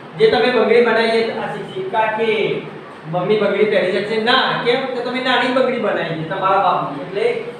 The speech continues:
ના. બંગડીનો ઉપયોગ વર્તુળની આકૃતિ દોરવા માટે પણ થઈ શકે છે. આપણે બંગડી હોય તો બંગડીનો ઉપયોગ આમ મૂકી શું કરી શકીએ? આપણે અંદરથી રાઉન્ડ કરી ગોળ વર્તુળ બનાવી શકીએ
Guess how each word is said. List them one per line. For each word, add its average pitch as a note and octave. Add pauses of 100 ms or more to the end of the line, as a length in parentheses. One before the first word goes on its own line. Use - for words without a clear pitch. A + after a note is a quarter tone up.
(160)
ના. G#3 (240)
બંગડીનો A#3+
ઉપયોગ - (420)
વર્તુળની G#3
આકૃતિ A3
દોરવા A3 (380)
માટે G3
પણ A3+
થઈ F3+
શકે D#3+
છે. -
આપણે G3+
બંગડી G#3
હોય A#3 (400)
તો F#3
બંગડીનો F#3+
ઉપયોગ G#3
આમ G3
મૂકી A#3+
શું A#3+
કરી A3+
શકીએ? G#3+
આપણે G3+
અંદરથી F#3
રાઉન્ડ D#3+
કરી D#3+
ગોળ F#3+
વર્તુળ E3+
બનાવી F3
શકીએ E3+